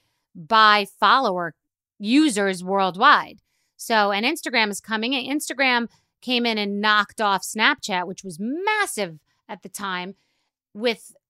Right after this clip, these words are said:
stories. We all forget that. We all forget that, that the biggest yogurt was, uh,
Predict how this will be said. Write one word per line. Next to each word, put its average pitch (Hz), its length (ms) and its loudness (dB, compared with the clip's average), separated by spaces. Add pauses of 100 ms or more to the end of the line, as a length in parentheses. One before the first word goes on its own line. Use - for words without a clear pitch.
(120)
stories. 294 600 -2
We 247 100 0
all 277 120 6
forget 233 420 0
that. 175 140 -6
We 277 100 -2
all 339 100 6
forget 277 360 -2
that, 240 180 2 (160)
that 233 260 -2
the 233 80 -4
biggest 240 380 -2
yogurt 226 500 0
was, 208 300 -2
uh, 202 440 8